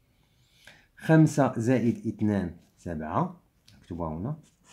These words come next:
أضرب سبعة في اثنان تساوي أربعة عشر، أربعة زائد واحد تساوي خمسة. هنا لدي خمسة زائد سبعة اثنا عشر،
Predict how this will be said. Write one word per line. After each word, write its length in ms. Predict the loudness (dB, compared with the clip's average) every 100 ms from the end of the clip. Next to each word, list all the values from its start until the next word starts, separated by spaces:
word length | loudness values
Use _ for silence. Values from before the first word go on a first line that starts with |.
| -20 _ -20 -20 _ _ _
أضرب 460 | 4 6 6 6 4
سبعة 440 | 2 2 4 2
في 220 | 2 2 0
اثنان 360 | 2 2 2
تساوي 560 | 0 -2 0 2 0 0
أربعة 500 | 0 0 0 -2 -6
عشر، 500 | -8 -10 -2 0 0 -2 -18 -20 _ _ _ _ _ _ _ _ _ -2
أربعة 360 | 2 2 2 2
زائد 360 | 0 -4 -4
واحد 240 | -2 -2 -4
تساوي 300 | -4 -2 0
خمسة. 340 | 0 0 -4 -12 -20 _ -20 -20 -20 _ _ _ _ _ _ -4
هنا 500 | 2 4 4 2 -6 _ _ _ -20 _ _ _ 0
لدي 540 | 2 6 6 6 2 -4 -14 _ _ _ _ -20 -10
خمسة 640 | 2 6 6 4 2 0
زائد 380 | -2 0 2 0
سبعة 580 | 0 0 0 -2 -6 -12 _ _ _ _ _ _ _ _ _ _ -20
اثنا 300 | -6 0 0
عشر، 520 | 0 -4 -2 -2 -4